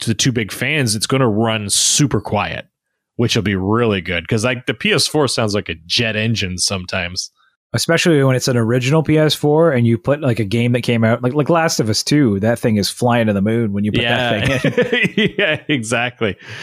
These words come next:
Speaker 1: But yeah, so that'd be nice, like, a nice quiet machine. You know, like, it's one of those things is I don't think people realize how loud these things are until you hear something that's much quieter. You know, like, I, I think people will appreciate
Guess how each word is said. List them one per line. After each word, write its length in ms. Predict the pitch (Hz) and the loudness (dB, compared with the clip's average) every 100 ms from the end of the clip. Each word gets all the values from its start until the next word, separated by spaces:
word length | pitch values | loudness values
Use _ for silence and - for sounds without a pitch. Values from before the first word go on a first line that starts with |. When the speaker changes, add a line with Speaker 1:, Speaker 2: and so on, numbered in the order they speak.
| 151 | -6
Speaker 1:
But 160 | - 185 | 0 2
yeah, 140 | 285 | 2
so 140 | 269 185 | 2 2
that'd 160 | 247 | 2
be 80 | 302 | 2
nice, 180 | 147 139 | 2 2
like, 100 | 156 | 2
a 40 | |
nice 180 | 147 160 | 2 0
quiet 500 | - - 123 139 143 | 0 0 0 -2 -4
machine. 520 | 135 120 131 127 269 | -4 -2 0 0 0
You 120 | 320 196 | 0 0
know, 120 | 214 | 2
like, 220 | 233 220 - - - - | 2 0 -6 -20 -6 -4
it's 160 | 220 | 0
one 80 | 302 | 2
of 80 | 330 | 2
those 160 | 294 | 2
things 240 | - 240 185 | 2 2 2
is 100 | 185 | 2
I 60 | |
don't 140 | 190 240 | 2 0
think 240 | 277 - | -4 -2
people 260 | - 202 175 | -4 0 2
realize 540 | 117 135 143 143 120 | 4 2 2 2 0
how 200 | - 101 | -2 -4
loud 380 | 113 107 113 127 | -4 -2 -2 0
these 220 | 131 123 | 0 0
things 260 | 143 120 107 | 0 0 0
are 320 | 104 123 123 | 0 0 0
until 580 | 110 101 120 120 117 113 | -2 -2 0 0 0 0
you 180 | 104 107 | -2 -4
hear 280 | - 113 | 0 0
something 240 | 113 135 113 | 0 0 0
that's 180 | 98 - | -2 -2
much 240 | 104 - | -4 -4
quieter. 680 | - - 98 110 135 180 220 - | -10 -6 -4 -2 0 0 -2 -8
You 160 | 110 | -6
know, 180 | 110 117 | -2 0
like, 160 | 135 120 | 0 0
I, 160 | 131 127 | -2 -2
I 20 | |
think 260 | 214 196 | -2 -4
people 420 | - 196 151 139 - | -4 -2 0 0 -2
will 380 | 135 135 160 147 | -2 2 4 4
appreciate 960 | 131 - 139 131 - 120 107 101 98 | 0 -4 -2 0 0 0 0 -2 -6